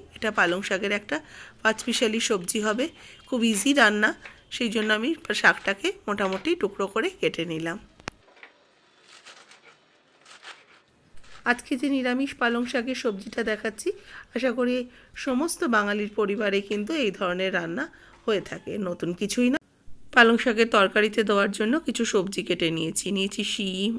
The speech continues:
আলু, মূলো, গাজর, বেগুন। এছাড়া আপনাদের কাছে যা যা সবজি থাকবে, সেগুলোও দিতে পারেন।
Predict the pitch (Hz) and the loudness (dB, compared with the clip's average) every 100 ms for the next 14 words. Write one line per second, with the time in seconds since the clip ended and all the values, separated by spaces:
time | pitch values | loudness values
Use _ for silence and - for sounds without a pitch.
0 | - 180 175 175 190 202 190 180 175 180 | 0 4 4 4 0 0 0 -2 -2 0
1 | 226 220 160 180 196 247 202 156 - 165 | -2 0 0 0 0 0 2 0 -2 -8
2 | - - - - 254 269 294 320 285 262 | -10 -14 -14 -4 0 4 4 6 6 4
3 | 254 247 254 262 247 202 226 247 254 226 | 2 0 0 0 2 2 4 2 2 0
4 | 190 233 220 208 311 - - - - - | -2 -2 -2 -2 -2 -4 -10 -14 -6 -4
5 | 180 180 233 240 175 151 - 101 | -2 2 2 2 2 0 0 -2